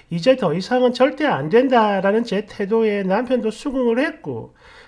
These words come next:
그렇게 이제 생활비를 드릴 수 없다라고 하자 시어머니는 역시 제 예상대로랄까요? 쌩 난리를 쳤어요. 저한테 그러더군요.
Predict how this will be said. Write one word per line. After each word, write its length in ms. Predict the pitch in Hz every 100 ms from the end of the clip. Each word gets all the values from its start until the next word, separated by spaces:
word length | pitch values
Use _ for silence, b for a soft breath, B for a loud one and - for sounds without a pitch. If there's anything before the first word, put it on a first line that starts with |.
| _
그렇게 480 | 254 311 311 220 196
이제 240 | 151 196
생활비를 600 | 220 294 285 233 214 208
드릴 240 | 208 262 277
수 160 | -
없다라고 840 | 147 147 - - 285 269 214 202 220
하자 500 | 277 196 147 180 - b b
시어머니는 720 | - - 262 277 247 208 220
역시 600 | 208 233 - 285 165 117 b b b
제 600 | - 165 190 208 185 139
예상대로랄까요? 1400 | 147 165 185 262 269 262 262 233 202 226 226 180 165 214 b b b b _
쌩 400 | - - 262 254
난리를 540 | 156 165 226 277 262
쳤어요. 760 | 254 277 277 269 190 117 123 139 _ _ _ _ _ _ _ _ _ _ _ _ _
저한테 360 | - 208 294 294
그러더군요. 840 | 254 269 277 269 202 143 180 -